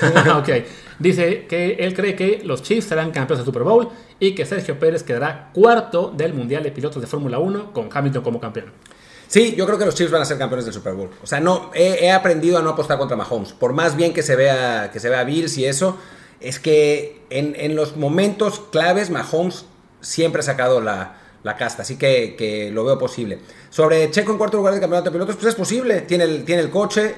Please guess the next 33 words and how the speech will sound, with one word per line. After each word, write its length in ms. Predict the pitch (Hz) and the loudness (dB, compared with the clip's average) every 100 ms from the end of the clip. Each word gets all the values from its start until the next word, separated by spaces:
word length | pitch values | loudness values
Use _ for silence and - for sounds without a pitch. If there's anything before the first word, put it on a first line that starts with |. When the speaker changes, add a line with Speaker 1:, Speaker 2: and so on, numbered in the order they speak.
| - | -6
Speaker 2:
em, 500 | 110 110 110 104 101 | -4 -2 -4 -8 -12
tiene, 400 | - 156 156 139 - - - | -2 0 2 0 -6 -20 -4
digamos, 340 | 139 170 165 - | 0 0 0 -4
si 560 | - 185 202 220 - - - _ | -2 2 2 0 -6 -20 -20 _
el 600 | 95 98 92 92 92 92 | -14 -12 -12 -12 -12 -4
Red 240 | 117 151 | 0 0
Bull 220 | 151 160 - | 0 -2 -2
es 440 | 135 139 - - - _ _ | -2 0 -4 -10 -20 _ _
suficientemente 840 | - 135 123 131 165 160 160 160 147 | -10 -6 -4 0 2 2 2 2 2
bueno 280 | 151 160 151 | 4 2 2
como 200 | 151 151 | -2 0
para 120 | 127 | 0
competir 320 | 117 117 147 | 0 -2 0
a 60 | 151 | 0
los 120 | 120 | 0
Mercedes, 500 | 120 131 160 196 202 | -4 2 2 2 -2
pues 120 | 139 | -6
no, 120 | 147 175 | -2 0
no 520 | 175 180 180 175 165 | 2 2 2 4 2
es 100 | 147 | 0
descabellado 480 | 147 143 127 151 160 | -2 0 2 2 0
que 80 | |
termine 320 | 101 120 139 139 | 0 -4 -4 -2
cuarto. 380 | 214 220 190 - | -2 -2 -4 -4
No 160 | 135 | 0
es 240 | 185 202 - | 2 0 -2
imposible 580 | 160 139 143 139 180 170 | -4 -2 -2 0 0 0
que 60 | |
termine 300 | 123 131 147 | -2 -2 -2
tercero, 440 | 139 101 220 240 185 | -2 -2 4 4 4
Speaker 1:
Exacto. 240 | 139 240 | -2 -6
Speaker 2:
incluso, 440 | 190 135 120 87 - | -2 -4 -4 -10 -4
¿no? 280 | 143 226 | -4 -4